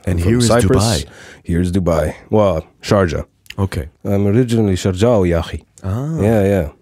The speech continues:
Speaker 2: We have a, uh, you know, family business, and I'm involved in audio as
Speaker 1: Okay.
Speaker 2: well.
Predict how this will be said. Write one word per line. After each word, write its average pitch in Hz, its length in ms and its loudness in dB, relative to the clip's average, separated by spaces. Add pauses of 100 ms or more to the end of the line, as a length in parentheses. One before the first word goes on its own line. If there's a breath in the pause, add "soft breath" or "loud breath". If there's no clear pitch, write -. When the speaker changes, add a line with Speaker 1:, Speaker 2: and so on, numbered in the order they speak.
(260)
Speaker 2:
We 78 100 -8
have 78 140 -4
a, 73 280 -4
uh, 65 320 -10 (180)
you 50 80 -18
know, 65 280 -14 (200)
family 73 340 -8
business, 76 720 -8
and 69 280 -10
I'm 73 440 -10 (420)
involved 80 440 -6
in 82 280 -8
audio 85 500 -2 (200)
as 87 160 -6
Speaker 1:
Okay. 85 100 -4
Speaker 2:
well. 92 200 -4